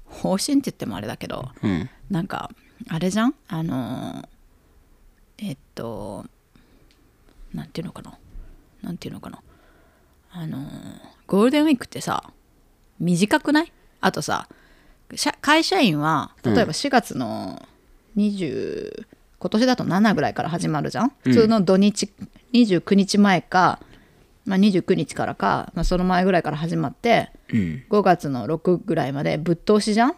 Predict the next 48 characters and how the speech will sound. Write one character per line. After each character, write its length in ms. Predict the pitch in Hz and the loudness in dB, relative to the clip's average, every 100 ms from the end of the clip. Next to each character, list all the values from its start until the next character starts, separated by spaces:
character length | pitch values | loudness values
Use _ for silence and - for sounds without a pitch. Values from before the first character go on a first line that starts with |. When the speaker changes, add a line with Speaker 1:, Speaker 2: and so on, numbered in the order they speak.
| _ _ - | _ _ -8
Speaker 2:
う 40 | |
ん。 200 | 190 151 - _ - - _ _ _ _ _ - | -6 -8 -16 _ -20 -20 _ _ _ _ _ -4
Speaker 1:
だ 120 | 208 | 0
か 100 | 185 | 2
ら、 260 | 151 127 - _ - | 2 0 -6 _ -6
ま 120 | 180 | -4
あ、 40 | - | 0
九 140 | 196 | 0
日、 320 | 269 285 311 | 4 2 2
十 240 | - 262 254 | 2 4 4
日 140 | 277 | 4
ぐ 100 | 277 | 4
ら 120 | 240 | 4
い 40 | 147 | 4
の 100 | 135 | 0
休 240 | 156 - | -4 -4
み 100 | 175 | -2
が 100 | 151 | -2
も 140 | 151 175 | -2 2
ら 140 | 170 | 2
え 40 | |
る 80 | 175 | 2
ん 40 | 139 | -4
だ 60 | |
よ、 80 | - | -6
会 180 | - 160 | -6 -2
社 140 | - | -2
員 140 | 135 - | -2 -2
は。 120 | - - - - | -8 -12 -12 -2
Speaker 2:
う 60 | 110 | -2
ん。 160 | 87 - _ _ _ _ _ _ - - - - - - - | -2 -8 _ _ _ _ _ _ -20 -20 -20 -20 -20 -10 2
Speaker 1:
だ 100 | 233 | 2
け 80 | 170 | 4
ど 80 | |
さ、 140 | 160 156 | 0 -2
ほ 100 | 165 | -2
ら、 180 | 151 - _ _ _ _ _ _ - | -4 -10 _ _ _ _ _ _ 0
間、 400 | 208 311 359 330 - | 2 4 2 -2 -2
絶 260 | 185 247 - - | 4 4 4 2
対 200 | 330 330 | 2 4
に 200 | 262 165 | 2 4
五 200 | 269 330 | 4 6
月 340 | 233 - 214 | 2 4 2
一 80 | 233 | 4
日、 200 | 247 240 | 2 2
二 220 | 185 - | 0 -2
日 140 | 160 139 | 2 4
は、 320 | 139 80 | 4 2